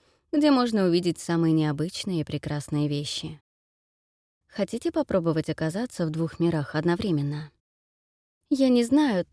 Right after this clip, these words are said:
то ли рассмеяться при этих словах, то ли расплакаться и начать ругаться. «О!» встревоженно говорит Энн.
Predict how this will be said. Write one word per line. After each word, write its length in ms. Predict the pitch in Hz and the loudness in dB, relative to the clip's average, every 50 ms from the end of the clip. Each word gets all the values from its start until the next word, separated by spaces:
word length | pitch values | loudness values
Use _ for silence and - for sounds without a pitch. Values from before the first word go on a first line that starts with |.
| - | -2
то 100 | - 262 | 2 4
ли 160 | 262 233 220 | 4 6 4
рассмеяться 680 | 214 208 202 - - 196 190 180 196 233 - - - 196 | 4 4 0 0 0 0 0 0 0 -4 -6 -6 -8 -6
при 180 | - - 190 | -4 -4 -4
этих 220 | 190 - 185 170 - | -4 -4 -6 -8 -6
словах, 520 | - - 196 202 202 180 165 - - _ _ _ _ _ _ _ _ _ | -2 -2 0 0 -2 -4 -8 -10 -14 _ _ _ _ _ _ _ _ _
то 80 | - 311 | 0 2
ли 160 | 294 269 262 | 6 6 6
расплакаться 720 | 226 208 208 - - - 254 269 - - 190 - - 175 | 6 4 0 -2 -2 -6 -6 -4 -2 -4 -6 -4 0 0
и 40 | 175 | 2
начать 380 | 175 170 180 - - 202 - - | 2 2 0 0 -4 -2 0 0
ругаться. 480 | 202 208 208 190 160 - - - 175 170 170 _ _ _ _ _ _ _ _ _ _ _ _ _ _ _ _ _ _ _ _ - | 0 2 2 2 0 -2 -8 -14 -14 -14 -16 _ _ _ _ _ _ _ _ _ _ _ _ _ _ _ _ _ _ _ _ -2
«О!» 280 | 403 370 311 277 262 - - _ _ _ _ _ _ _ _ _ _ - | 0 0 0 0 -4 -8 -12 _ _ _ _ _ _ _ _ _ _ -20
встревоженно 600 | - - - 220 202 180 185 185 175 175 170 165 | -14 -6 -2 0 2 2 2 2 4 4 2 2
говорит 420 | 151 156 165 165 165 165 - - | 2 2 0 0 0 -2 -4 -4
Энн. 240 | 196 175 160 165 | -6 -6 -6 -8